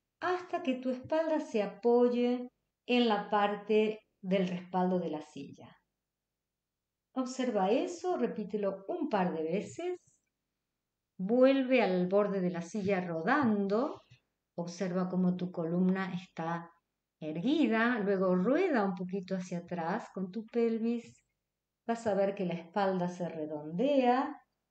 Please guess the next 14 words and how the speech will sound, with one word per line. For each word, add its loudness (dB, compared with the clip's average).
mientras 4
te 0
acercas 0
al -4
respaldo. -14
Quédate 2
ahí, -2
con 0
tus -6
pies -2
apoyados -4
en -12
el -12
suelo, -2